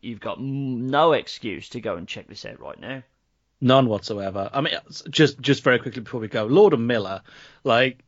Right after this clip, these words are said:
Speaker 2: Cloudy with a Chance of Meatballs, the Jump Street movies, the Lego Movie, Spider-Verse, now this. Wow. <laughs>
Speaker 1: Uh-huh.
Speaker 2: That, that's quite the filmography.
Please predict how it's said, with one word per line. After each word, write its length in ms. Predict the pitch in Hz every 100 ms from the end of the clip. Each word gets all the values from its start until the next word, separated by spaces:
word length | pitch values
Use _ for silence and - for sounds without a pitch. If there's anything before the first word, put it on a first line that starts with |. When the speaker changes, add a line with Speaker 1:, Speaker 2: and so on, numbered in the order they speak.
| _ _ -
Speaker 2:
Cloudy 300 | 196 214 202
with 100 | 185
a 40 |
Chance 280 | - 180 170
of 80 | 143
Meatballs, 640 | 147 139 120 107 117 110
the 100 | 127
Jump 360 | - 165 165 147
Street 320 | - 120 117
movies, 400 | 110 104 110 107
the 100 | 123
Lego 400 | 143 160 135 113
Movie, 560 | 110 104 95 101 113 - _ _ _ _
Spider-Verse, 960 | - - 151 147 143 127 120 117 107 - -
now 300 | 127 120 117
this. 460 | 110 98 - - _ _ _ _ _ _ _ _ _ -
Wow. 580 | 143 127 139 127 110 - 226
<laughs> 80 | - _ _ - - 415
Speaker 1:
Uh-huh. 440 | - 190 - 247 - - - -
Speaker 2:
That, 260 | 156 185 - - -
that's 200 | 233 -
quite 520 | - - 208 220 240
the 140 | 220
filmography. 880 | - 214 214 196 208 196 160 127 117